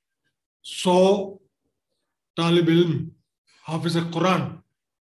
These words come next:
का एक कोर्स किया जाए, जो कि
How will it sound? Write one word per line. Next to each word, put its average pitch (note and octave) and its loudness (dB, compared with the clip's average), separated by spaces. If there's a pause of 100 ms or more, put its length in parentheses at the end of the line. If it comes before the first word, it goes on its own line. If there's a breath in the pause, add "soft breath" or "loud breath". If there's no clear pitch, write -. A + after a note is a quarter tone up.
(440)
का D#3+ -6
एक E3+ -2
कोर्स D#3+ 0 (160)
किया E3+ -4
जाए, E3 -8 (1700)
जो F3 -2
कि F#3 0